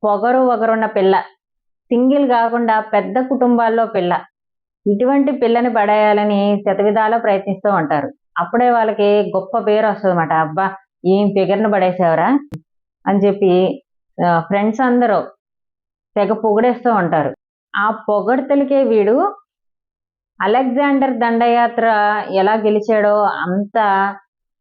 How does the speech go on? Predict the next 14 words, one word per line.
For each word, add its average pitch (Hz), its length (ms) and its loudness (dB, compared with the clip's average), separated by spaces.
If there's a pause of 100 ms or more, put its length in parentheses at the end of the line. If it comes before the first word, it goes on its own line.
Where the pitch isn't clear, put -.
ఆనందపడిపోతాడనమాట. 196 1000 0 (1160)
ఇంతకీ 254 680 0 (100)
అబ్బాయిలకి 240 640 0
గర్ల్ 214 240 0
ఫ్రెండ్ 240 280 0
ఉండాలా, 190 760 0 (1080)
లేకపోతే 220 600 0
జీవితమే 196 460 2
వృధానా? 170 580 0 (840)
ఇప్పుడు 208 180 2
మనం 190 280 0
మాట్లాడుకుందాం. 180 840 -2 (920)
లైఫ్లో 254 480 2
ప్రేమ 233 420 0